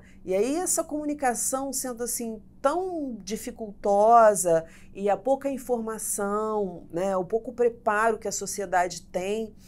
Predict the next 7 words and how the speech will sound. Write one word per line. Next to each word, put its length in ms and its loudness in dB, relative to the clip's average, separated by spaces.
é, 380 4
pra, 720 -2
pro 120 -6
contato 720 -2
com 200 -6
essas 320 -6
pessoas, 1040 0